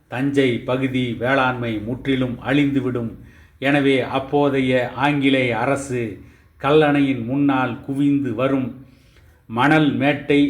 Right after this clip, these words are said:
அப்புறப்படுத்துவதற்காக கல்லணையின் கீழ்ப்பகுதியில் மதகுகளை அமைக்கவும் கொள்ளிடத்தில் செல்லும் நீரின் அளவை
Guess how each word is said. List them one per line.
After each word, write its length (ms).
அப்புறப்படுத்துவதற்காக 1200
கல்லணையின் 680
கீழ்ப்பகுதியில் 800
மதகுகளை 680
அமைக்கவும் 640
கொள்ளிடத்தில் 680
செல்லும் 540
நீரின் 500
அளவை 400